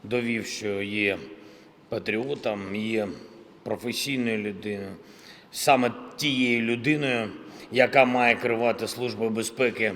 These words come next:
нашої держави. Загалом я маю відзначити, що Служба безпеки фундаментально, динамічно, на мій погляд, змінюється, стає міцною,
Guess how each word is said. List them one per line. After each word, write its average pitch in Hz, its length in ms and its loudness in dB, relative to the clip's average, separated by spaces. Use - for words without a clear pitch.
нашої 117 420 0
держави. 123 640 2
Загалом 123 560 2
я 113 80 0
маю 113 280 2
відзначити, 110 640 -2
що 110 260 -4
Служба 110 360 -6
безпеки 107 560 -4
фундаментально, 117 960 2
динамічно, 113 840 -2
на 123 140 4
мій 127 220 2
погляд, 104 500 -2
змінюється, 131 680 0
стає 117 560 0
міцною, 131 640 -4